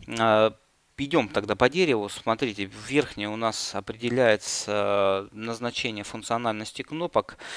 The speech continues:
Э, короткое нажатие либо длинная первая кнопка и вторая также короткое и длинное нажатие. Смотрите, какая есть особенность. По короткому нажатию и по длинному функции разные.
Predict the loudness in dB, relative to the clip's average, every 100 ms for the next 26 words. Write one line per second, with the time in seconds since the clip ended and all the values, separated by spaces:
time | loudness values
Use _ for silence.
0 | -14 0 6 6 4 _ 8 8 4 0
1 | -2 0 -2 -4 2 2 2 0 0 2
2 | 0 2 0 0 0 2 0 0 2 4
3 | 4 2 -4 -10 -6 -2 -2 -2 -8 -8
4 | 0 2 4 2 2 2 -2 _ 4 4
5 | 4 -6 -6 -2 0 -2 0 0 0 -4
6 | -4 -2 -4 -4 -4 -4 -2 -2 0 -4
7 | -2 -6 -2 -4 0 -2 0 -6 -4 0
8 | 0 -2 -6 -8 -8 -10 -8 -10 -10 -6
9 | -4 2 4 4 0 -10 -8 -8 -2 -4
10 | -2 -6 -6 -4 -4 -2 -4 -4 -6 -6
11 | -8 -12 -8 -4 2 2 2 -8 -14